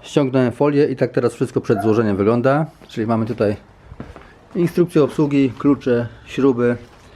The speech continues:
błotniki, koło przednie, drążek do zmiany biegów, kierownica, noże. Bardzo fajnie, że są już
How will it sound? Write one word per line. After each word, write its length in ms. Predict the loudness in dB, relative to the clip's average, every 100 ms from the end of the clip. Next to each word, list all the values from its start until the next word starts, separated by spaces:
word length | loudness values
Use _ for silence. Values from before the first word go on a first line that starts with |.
| -20 -20 -8
błotniki, 840 | -2 2 0 0 -4 -2 -2 -2 -6 -20 -18 -16 -2
koło 220 | 2 2
przednie, 520 | 0 -2 0 0 -2 -2 -14 -20 -10
drążek 320 | -2 0 0 0
do 120 | -2
zmiany 280 | 0 0 2
biegów, 400 | 0 0 -4 -10 -20 -20 -20 -18 -4
kierownica, 760 | 0 0 0 -2 0 2 0 -2 -12 -20 -20 -20 -20 -20 -20 -2
noże. 600 | 0 2 2 2 4 2 -4 -20 _
Bardzo 300 | -2 0 0
fajnie, 240 | -2 -2 -2
że 140 | -2
są 140 | 0
już 180 | -2 -4